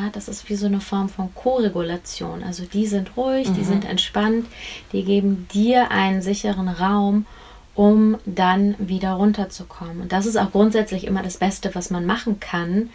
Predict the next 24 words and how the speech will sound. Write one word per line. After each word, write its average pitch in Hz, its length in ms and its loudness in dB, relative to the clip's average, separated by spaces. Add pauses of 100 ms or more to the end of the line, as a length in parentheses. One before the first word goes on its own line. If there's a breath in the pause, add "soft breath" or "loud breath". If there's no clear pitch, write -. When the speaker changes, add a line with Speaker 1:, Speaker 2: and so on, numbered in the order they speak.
(420 loud breath)
Speaker 1:
dass 185 200 0
es 196 120 -4
diesen 180 300 -2
Speaker 2:
Mhm. 160 60 -4
Speaker 1:
Raum 175 240 0
gibt. - 440 -2
Aber 185 100 -6
den 185 120 -2
gibt 233 260 2
es 208 140 -10
natürlich 214 880 2 (120)
sehr, 190 320 0
sehr 202 180 2
oft 196 180 -4
gesellschaftlich 185 720 -4
nicht. 220 280 0
Den 180 100 -4
gibt's 185 240 -8
auch - 160 -6
nicht 202 180 0
auf - 80 -6
der - 240 -6
Arbeit. 185 520 0
Speaker 2:
Ja. 151 200 -6